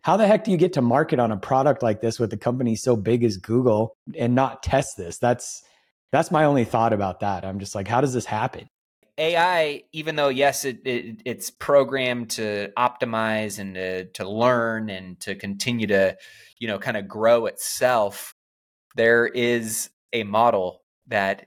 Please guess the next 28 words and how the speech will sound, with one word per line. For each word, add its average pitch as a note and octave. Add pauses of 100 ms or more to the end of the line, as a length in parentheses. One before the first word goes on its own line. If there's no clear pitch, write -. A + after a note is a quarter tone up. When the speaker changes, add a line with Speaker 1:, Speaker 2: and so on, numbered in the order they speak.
Speaker 2:
is G#2
input A#2+ (280)
by G2
a G#2+
human G#2 (680)
that G2+ (260)
sets -
the B2
parameters A2
and G#2
dictates G#2+
how A2
these, G#2 (340)
you A#2
know, F#2+ (240)
artificial A#2
intelligence G#2
learning A2
machines G#2 (120)
<laughs> -
operate. -
So G#2+ (460)
there C3
is D3+
a C#3
brain C#3
behind A2+
them, G#2